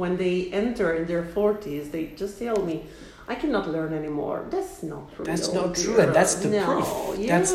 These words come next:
Speaker 2: the
Speaker 1: Yeah,
Speaker 2: proof.
Speaker 1: yeah,
Speaker 2: Wow.
Speaker 1: absolutely.
Speaker 2: You should get a
Speaker 1: Um,
Speaker 2: testimonial from this lady, 'cause this is amazing. Like, I wouldn't
Speaker 1: <laughs>
Speaker 2: expect that.
Speaker 1: Well, actually, one of my
Speaker 2: Thank you for sharing that.
Speaker 1: No, you're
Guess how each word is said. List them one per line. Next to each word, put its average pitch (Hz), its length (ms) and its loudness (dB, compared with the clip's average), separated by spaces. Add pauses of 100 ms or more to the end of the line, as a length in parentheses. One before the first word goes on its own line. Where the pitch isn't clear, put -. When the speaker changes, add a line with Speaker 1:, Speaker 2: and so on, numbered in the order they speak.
Speaker 2:
the - 40 2
Speaker 1:
Yeah, 208 240 2
Speaker 2:
proof. 180 220 0 (140)
Speaker 1:
yeah, 247 100 -4
Speaker 2:
Wow. 185 280 -2
Speaker 1:
absolutely. 202 640 -2 (720)
Speaker 2:
You 196 120 4
should 202 260 8
get 190 140 10
a 170 60 2
Speaker 1:
Um, - 100 -2
Speaker 2:
testimonial 160 560 4
from 139 120 0 (140)
this 165 120 0 (180)
lady, 117 220 -2 (140)
'cause - 180 -4 (120)
this 160 100 -6 (120)
is 107 40 -6 (460)
amazing. 113 440 -4 (120)
Like, - 140 -2 (260)
I - 60 -8
wouldn't 139 320 2
Speaker 1:
<laughs> 104 100 -4
Speaker 2:
expect - 420 -2
that. 104 140 -6 (260)
Speaker 1:
Well, 262 200 6
actually, 233 340 2 (320)
one 302 140 4 (200)
of 185 60 0 (200)
my 214 120 4 (160)
Speaker 2:
Thank 180 160 4
you 170 120 0
for 147 60 4 (140)
sharing 135 340 0
that. 95 100 -6 (140)
Speaker 1:
No, 311 80 6 (260)
you're 185 180 0